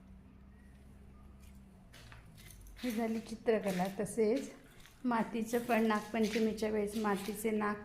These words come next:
तयार करून घेतले मुलांकडनं. आपल्या आपल्या कल्पनेने सुंदर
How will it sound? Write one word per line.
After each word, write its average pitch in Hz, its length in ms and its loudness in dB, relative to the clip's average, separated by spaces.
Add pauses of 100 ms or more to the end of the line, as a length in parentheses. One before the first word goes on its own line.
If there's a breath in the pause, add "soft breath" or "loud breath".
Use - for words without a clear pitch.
तयार 202 180 2
करून 208 300 -2
घेतले 202 320 -2
मुलांकडनं. 202 800 0 (3750)
आपल्या 233 320 -2
आपल्या 240 200 -2
कल्पनेने 226 680 -2
सुंदर 233 380 0